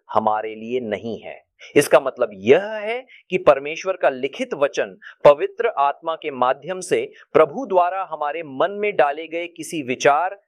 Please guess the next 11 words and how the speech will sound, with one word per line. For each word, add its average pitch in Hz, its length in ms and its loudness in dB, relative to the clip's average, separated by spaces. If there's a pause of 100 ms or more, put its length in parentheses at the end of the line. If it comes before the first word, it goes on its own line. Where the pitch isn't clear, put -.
(120)
या 165 140 4
निर्देश 143 540 -4
के 185 140 -8
अधीन 143 520 -2
है 208 300 -6 (200)
या 170 120 8
उससे 190 400 -4
भिन्न 165 360 -4
है। - 260 -10 (440)
क्या 139 180 10
प्रभु 165 640 -6